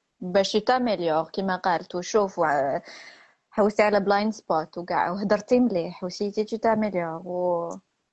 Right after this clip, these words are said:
يا غيان افير، ديري خدمتك وخليهم يحكوا.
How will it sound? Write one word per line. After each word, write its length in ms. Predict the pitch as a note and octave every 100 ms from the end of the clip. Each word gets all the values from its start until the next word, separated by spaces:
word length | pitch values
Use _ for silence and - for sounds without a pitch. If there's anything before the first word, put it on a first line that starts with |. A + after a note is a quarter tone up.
| _ _
يا 100 | G#3
غيان 280 | A3 F#3+ E3+ - _ _ _ _ _ -
افير، 400 | - C4 B3 A#3 _ _ _ - - _ _ -
ديري 180 | F3+
خدمتك 640 | F3 F3+ - - A#3+ A#3 -
وخليهم 720 | B3+ A3+ A3 - G3 F#3+ F3+
يحكوا. 300 | F#3 - -